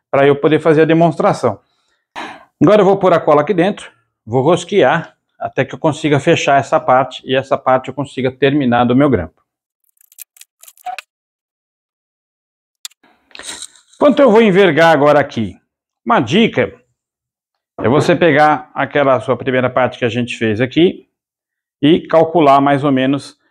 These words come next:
essa mesma distância aqui de envergadura pra que você consiga alcançar o centro aqui desse pino ou passar um pouquinho. Não tem um padrão,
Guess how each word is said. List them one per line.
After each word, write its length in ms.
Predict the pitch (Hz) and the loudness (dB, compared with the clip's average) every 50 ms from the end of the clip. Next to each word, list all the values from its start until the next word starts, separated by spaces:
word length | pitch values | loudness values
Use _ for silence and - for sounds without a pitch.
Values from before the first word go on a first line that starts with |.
| _ _ _ _ - | _ _ _ _ -8
essa 240 | 135 131 - 170 147 | -6 -4 0 2 4
mesma 300 | 147 160 160 151 180 175 | 4 4 4 2 2 0
distância 600 | 165 165 - - - - 143 156 151 151 - 139 | 0 -2 -4 -4 -2 0 2 2 0 0 -2 -4
aqui 400 | - - - 143 139 - - - _ _ _ _ _ _ - | -4 -2 -4 -4 -4 -6 -10 -20 _ _ _ _ _ _ -4
de 120 | 120 123 143 | 0 2 2
envergadura 840 | 147 123 127 139 131 131 143 147 139 120 117 120 127 135 139 139 - - _ _ _ _ _ _ _ | 4 4 2 2 2 2 2 2 2 2 2 2 2 2 0 -2 -6 -14 _ _ _ _ _ _ _
pra 160 | 139 139 143 | -2 -2 -2
que 120 | 143 - | -2 -2
você 280 | 135 139 127 - - 135 | -2 -2 -2 0 -2 -2
consiga 540 | - 143 139 131 131 - 165 175 185 - - | 0 0 -2 -2 -2 -2 -2 0 2 2 2
alcançar 840 | 156 151 151 - 156 147 143 - - - 135 127 127 131 127 - _ _ _ _ _ _ _ _ _ _ _ _ _ _ _ _ _ _ _ _ _ _ - | 2 2 2 0 0 0 0 -2 -2 -2 0 0 0 0 -4 -6 _ _ _ _ _ _ _ _ _ _ _ _ _ _ _ _ _ _ _ _ _ _ -2
o 120 | 131 139 | 0 0
centro 500 | 131 - - - 139 139 143 139 127 127 | 0 0 0 0 2 2 2 0 0 -2
aqui 220 | 123 123 - - 135 | -2 -2 -2 -2 0
desse 280 | 123 131 113 - 131 | 2 0 0 0 -2
pino 300 | 120 123 123 131 147 147 135 | -4 -2 -2 -2 0 0 0
ou 60 | 127 | 0
passar 340 | - 139 135 135 - - 127 | 0 0 -2 -2 0 0 0
um 100 | 131 123 | 0 0
pouquinho. 560 | - - 143 143 - - 127 113 104 98 92 | 0 -2 -2 -2 -2 -2 -2 -2 -2 -4 -4
Não 200 | 110 135 143 143 | -2 -2 -2 0
tem 200 | - 151 151 151 | 0 2 2 2
um 120 | 151 147 | 2 2
padrão, 640 | 139 - 160 156 139 135 131 135 139 151 180 196 | 2 2 2 2 2 2 2 2 2 0 -2 -4